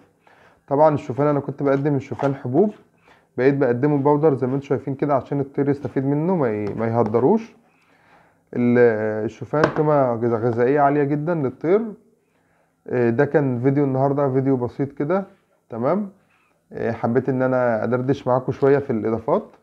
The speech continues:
تمام؟ وان شاء الله باذن الله الفترة الجاية يعني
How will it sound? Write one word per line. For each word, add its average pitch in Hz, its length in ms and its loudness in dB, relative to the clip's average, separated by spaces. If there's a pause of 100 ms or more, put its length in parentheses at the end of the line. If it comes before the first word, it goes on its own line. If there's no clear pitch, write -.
(120)
تمام؟ 151 420 -4
وان 117 120 -6
شاء 127 220 0
الله 139 220 2
باذن 131 320 -4
الله 131 140 0
الفترة 139 380 -4
الجاية 156 400 2 (840)
يعني 110 640 -4